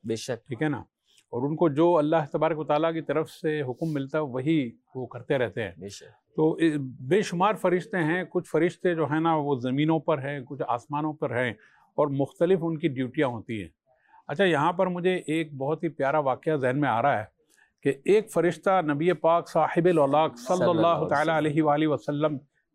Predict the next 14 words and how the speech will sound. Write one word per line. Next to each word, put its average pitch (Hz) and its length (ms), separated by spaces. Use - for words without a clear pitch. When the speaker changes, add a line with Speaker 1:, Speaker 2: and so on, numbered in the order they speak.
Speaker 2:
کے 165 100
مزار 143 360
پر 175 100
انوار 143 460
پر 156 160
مقرر 143 580
ہے 98 60
اور - 840
اس 196 180
کی 262 140
ڈیوٹی 233 400
یہ 185 60
ہے 143 220
کہ 190 60